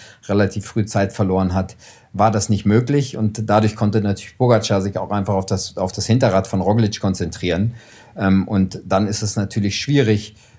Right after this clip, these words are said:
ähm, so jemanden abzuhängen, weil jede Situation, die für Pogacar, äh, schlecht war, die war natürlich für uns, für Primoz auch schlecht.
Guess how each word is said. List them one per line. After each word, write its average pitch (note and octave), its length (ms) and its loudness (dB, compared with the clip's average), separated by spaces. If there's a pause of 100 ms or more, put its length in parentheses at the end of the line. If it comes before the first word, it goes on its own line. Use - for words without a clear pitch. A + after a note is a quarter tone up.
(120)
ähm, G#2+ 720 2
so A2+ 180 0
jemanden A2 400 0
abzuhängen, A2 560 0
weil F#2+ 140 2
jede A2 260 2
Situation, G#2+ 640 0
die G#2 120 -2
für G2+ 180 -4
Pogacar, A#2 760 2
äh, G2+ 380 -4
schlecht G2+ 360 -2
war, G#2 200 2
die G#2 160 -4
war A2 100 2
natürlich G#2+ 400 0
für - 160 -4
uns, A2+ 360 2
für G#2+ 120 0
Primoz G#2+ 420 0
auch A#2+ 180 -4
schlecht. - 420 -6